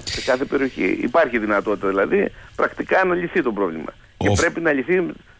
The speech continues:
Speaker 1: το συντομότερο δυνατό με τον καλύτερο τρόπο. Έγιναν κάποια βήματα σε αυτό, αλλά πρέπει να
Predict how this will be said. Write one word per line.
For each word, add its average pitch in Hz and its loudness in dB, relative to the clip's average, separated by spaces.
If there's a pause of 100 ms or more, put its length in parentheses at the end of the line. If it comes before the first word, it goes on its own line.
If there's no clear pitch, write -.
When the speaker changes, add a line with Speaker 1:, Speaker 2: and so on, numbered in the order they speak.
(220)
Speaker 1:
το 147 -12
συντομότερο 151 2
δυνατό 139 2
με 180 0
τον 151 -4
καλύτερο 151 2
τρόπο. 139 0
Έγιναν 139 2
κάποια 107 2
βήματα 98 -2
σε - -2
αυτό, 117 0 (240)
αλλά 240 2
πρέπει 190 0
να 180 -4